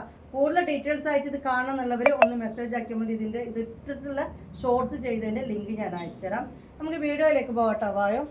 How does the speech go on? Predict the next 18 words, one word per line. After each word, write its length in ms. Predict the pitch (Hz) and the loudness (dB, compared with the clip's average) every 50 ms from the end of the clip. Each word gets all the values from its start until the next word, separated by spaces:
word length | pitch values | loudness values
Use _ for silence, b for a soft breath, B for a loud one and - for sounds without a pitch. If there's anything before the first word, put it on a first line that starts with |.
| - - - - - 254 | -10 -16 -14 -8 0 4
ഒന്ന് 140 | 262 294 302 | 6 6 6
ഇട്ട് 160 | 302 - - 320 320 | 6 4 2 4 4
വന്നതാട്ടോ. 480 | 302 294 285 294 277 - - - 208 - - - - - - - 254 | 4 6 6 6 4 6 6 4 2 2 0 -4 -10 -14 -12 -8 -8
ഇട്ട് 180 | 220 - - 302 285 | -8 0 2 4 4
വന്നാലാണ് 420 | 269 254 262 262 254 254 247 247 247 247 | 4 2 2 2 2 2 2 2 2 0
എൻ്റെ 120 | 240 240 233 | 0 0 0
മക്കൾക്ക് 300 | 226 226 - 233 226 226 226 | 0 -2 -2 -4 -4 -4 -6
ഇഷ്ടമെന്ന് 260 | 226 233 226 214 208 202 | -4 -2 -2 -2 -2 -4
എനിക്കറിയാം. 500 | - - 220 214 196 190 196 226 262 311 - B B B B - - - - | -4 0 2 2 2 4 2 2 0 0 -2 B B B B -14 -12 0 2
ഡബിൾ 200 | 233 226 233 269 277 | 2 4 6 6 4
എക്സ് 180 | 277 - 339 302 | 4 4 2 4
എൽ 60 | 285 247 | 4 4
ആണ്, 120 | 240 254 285 277 277 | 4 4 2 0 4
ഫോർട്ടി 280 | 254 247 233 247 277 269 269 262 | 4 4 4 4 0 -2 2 4
ഫോർ 140 | 262 269 269 269 | 4 6 6 4
ലെങ്ത്, 260 | 254 240 233 233 285 302 294 - | 4 2 2 2 2 2 2 4
ഫോർട്ടി 260 | 233 220 220 - 220 - - | 4 2 2 2 -2 -4 -2
ഫോർ 120 | 262 262 | -2 -2